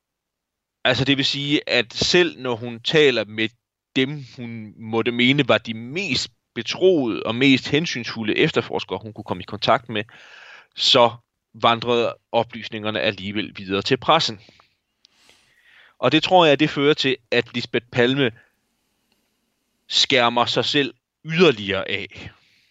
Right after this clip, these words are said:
Vi ved fra en af de anklager, Lisbeth Palme havde rigtig meget kontakt med, Solveig Riberdal,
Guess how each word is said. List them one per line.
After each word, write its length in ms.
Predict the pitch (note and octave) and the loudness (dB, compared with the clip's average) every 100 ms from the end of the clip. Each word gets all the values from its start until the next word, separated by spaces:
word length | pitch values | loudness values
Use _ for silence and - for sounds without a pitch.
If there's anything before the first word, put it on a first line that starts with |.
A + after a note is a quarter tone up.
| _ _ _ _ _ _ _ _ | _ _ _ _ _ _ _ _
Vi 200 | C3 C#3 | 2 6
ved 180 | F3+ - | 6 4
fra 180 | - B2+ | 0 0
en 120 | C3 C3 | 0 0
af 60 | |
de 180 | C3+ F#2 | -2 -4
anklager, 360 | C3 D#3 A#2 G#2+ | -4 0 2 2
Lisbeth 280 | G#2+ - | 0 -6
Palme 280 | - A#2+ C#3+ | 0 0 0
havde 220 | B2 G#2 | -2 -2
rigtig 260 | G2+ C#3 A#2+ | -2 -4 -4
meget 240 | G#2 A2 | 0 0
kontakt 440 | B2+ G2+ C#3 F3 - | 0 -4 0 0 0
med, 200 | B2 B2+ - - | -4 -4 -8 -14
Solveig 480 | - G#2+ G2 F#2+ | -8 -4 0 0
Riberdal, 540 | G#2 D#3+ C#3+ A2+ A2+ | 0 2 2 4 2